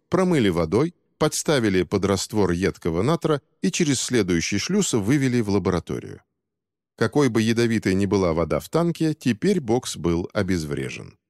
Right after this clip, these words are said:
"Вы уверены, что справитесь в одиночку?" — спросил Йоханссон. Он условился о телефонной конференции с Борманом, который готовил на Ла-Пальме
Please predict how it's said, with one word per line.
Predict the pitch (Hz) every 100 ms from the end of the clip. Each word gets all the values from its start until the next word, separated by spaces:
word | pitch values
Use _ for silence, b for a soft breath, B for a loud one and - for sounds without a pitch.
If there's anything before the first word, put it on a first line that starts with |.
| _ _ _ _ _ _ _ _
"Вы | 107 104
уверены, | 101 95 95 180 196 147
что | -
справитесь | 107 - 95 82 73 -
в |
одиночку?" — | 90 85 65 - - 50 _
спросил | - - 92 - 82
Йоханссон. | 76 64 67 - - - _ _ _ _ _
Он | - 120
условился | 113 - 123 110 101 104
о | 92
телефонной | 101 107 98 117 101
конференции | 95 107 113 123 101 - 82
с | 85
Борманом, | 117 95 71 64 64 64
который | - 95 90 85
готовил | 87 95 104 82 85 80 87
на | 92
Ла-Пальме | 85 82 127 120 101 82